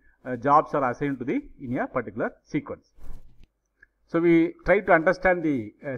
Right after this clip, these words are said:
sequencing procedure, uh, of the first model with an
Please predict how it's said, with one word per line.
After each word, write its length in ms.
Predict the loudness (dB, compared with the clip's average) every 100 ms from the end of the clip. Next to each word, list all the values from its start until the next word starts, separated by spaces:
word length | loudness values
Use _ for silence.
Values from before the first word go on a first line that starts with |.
| -8
sequencing 460 | -4 -2 2 2 4 2
procedure, 460 | 2 0 2 0 -2 _ _ _ _ _ -10
uh, 240 | -6 -4
of 100 | -6
the 60 | -8
first 280 | -6 -6 -6 -2
model 300 | 0 0 -2 -8 -14
with 140 | -10
an 100 | -10